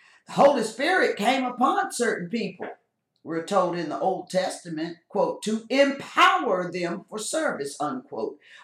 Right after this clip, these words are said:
But when that service was provided, the Holy Spirit would leave them again.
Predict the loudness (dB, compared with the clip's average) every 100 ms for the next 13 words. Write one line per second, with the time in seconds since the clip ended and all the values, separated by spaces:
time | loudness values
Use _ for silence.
0 | -2 0 2 2 4 4 4 4 -4 6
1 | 10 10 10 2 -6 -10 -18 _ 2 2
2 | 2 0 -2 4 6 6 4 2 -2 -6
3 | 0 0 0 0 2 2 -2 -6 -10 -12
4 | -4 0 2 0 -4 -12 _ _ 6 6
5 | 6 0 -2 -2 -4 -2 -2 0 -2 0
6 | -2 -2 -6